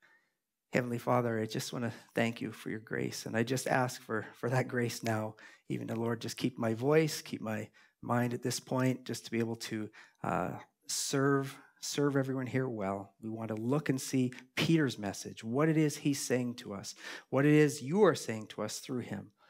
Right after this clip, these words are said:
So, Lord, would you just help me to do that well? In Jesus' name I pray. Amen.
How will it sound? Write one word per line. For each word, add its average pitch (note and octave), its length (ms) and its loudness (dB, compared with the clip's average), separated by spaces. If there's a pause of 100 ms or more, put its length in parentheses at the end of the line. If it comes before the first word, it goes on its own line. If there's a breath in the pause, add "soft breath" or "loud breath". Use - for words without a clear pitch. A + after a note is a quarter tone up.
(200 loud breath)
So, - 160 -8
Lord, A#2+ 280 0
would A2 120 -8
you A2+ 80 -6
just A2 240 -4
help A#2 240 0
me G#2+ 300 -8
to - 80 -16
do G#2+ 140 -8
that G2+ 200 -8
well? G2+ 260 -14 (360 soft breath)
In - 80 -16
Jesus' A2+ 380 -4
name A#2 160 -2
I A#2 100 -2
pray. - 340 -10 (380)
Amen. - 140 -14